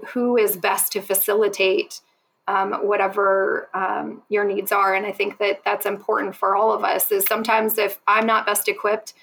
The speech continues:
I can then call on a partner to step in and, and help, uh, triage or, or work through, um, you know, whatever their needs are. And so it's,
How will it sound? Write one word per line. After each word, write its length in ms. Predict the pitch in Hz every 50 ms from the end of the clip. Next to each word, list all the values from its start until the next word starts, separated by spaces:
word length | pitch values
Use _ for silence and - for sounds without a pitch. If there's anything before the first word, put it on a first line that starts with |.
| _ _ _ _ _ -
I 120 | 214 214
can 340 | 208 226 202 208 202 196 - -
then 400 | 190 180 208 196 196 202 190 - - _ -
call 200 | - 214 208 202
on 120 | 196 190
a 60 | 190
partner 480 | - - - 247 220 - 208 202 196 190
to 160 | 190 - 202
step 300 | - - - 196 190 -
in 160 | 196 190 202
and, 220 | 202 196 196 190 - -
and 180 | 196 196 202
help, 400 | 196 - 208 196 196 196 - - - _ _ _ _ _ _ _ _ _ -
uh, 120 | 190 196
triage 540 | 196 - - 220 214 196 202 202 196 - 208
or, 300 | 190 202 196 190 190 190
or 240 | - 202 202 202 196
work 440 | 196 190 202 196 196 196 - - - -
through, 520 | 208 202 196 196 190 190 185 190 185 185 - _ _ -
um, 420 | 202 196 202 202 202 196 202 196 _ _ _ _ -
you 80 | 202
know, 140 | 190 180 185
whatever 320 | 196 202 190 190 190 190 190
their 120 | 190 185
needs 240 | 190 202 190 - -
are. 140 | 185 - 185
And 160 | - 214 -
so 140 | - 208 208
it's, 120 | 202 -